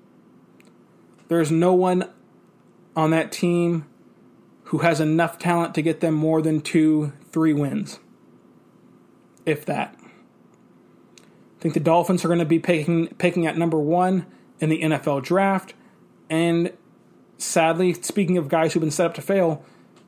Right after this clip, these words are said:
for Josh Rosen, they're probably gonna take a quarterback. And where does his career go from there? That'll be interesting to talk about at, at the offseason. But right now, football is back. We've had now three episodes of the Arrowhead Addict podcast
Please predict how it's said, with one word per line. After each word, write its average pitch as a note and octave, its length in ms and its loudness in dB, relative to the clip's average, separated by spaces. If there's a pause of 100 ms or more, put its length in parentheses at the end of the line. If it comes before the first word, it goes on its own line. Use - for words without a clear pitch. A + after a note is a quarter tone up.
for E3 300 -2 (360)
Josh E3 300 -2
Rosen, F3+ 320 2
they're E3 80 0
probably E3+ 240 2
gonna E3 100 -2
take F3 140 0
a - 20 -8
quarterback. C#3+ 540 -4 (140)
And D3 200 -2
where D#3 140 2
does D#3+ 120 0
his F3 140 0
career E3 240 -2
go E3 160 2
from E3 180 -2
there? E3+ 360 0 (380)
That'll D#3+ 200 2
be F3 100 0
interesting E3+ 360 -2
to D#3 60 0
talk D3+ 220 -2
about D3 340 0 (560)
at, - 180 -6 (240)
at D#3 400 -2
the E3 160 0
offseason. C#3+ 580 -2 (340)
But D#3 220 0
right F3+ 180 4
now, G3 420 2 (260)
football G3+ 420 2
is D3+ 120 -2
back. - 480 0 (480)
We've E3 140 0
had D#3+ 240 4
now D#3 200 2
three F#3+ 320 2
episodes G3 560 0
of C#3+ 140 -4
the D3+ 140 -2
Arrowhead E3 280 0
Addict - 240 -4
podcast E3+ 640 0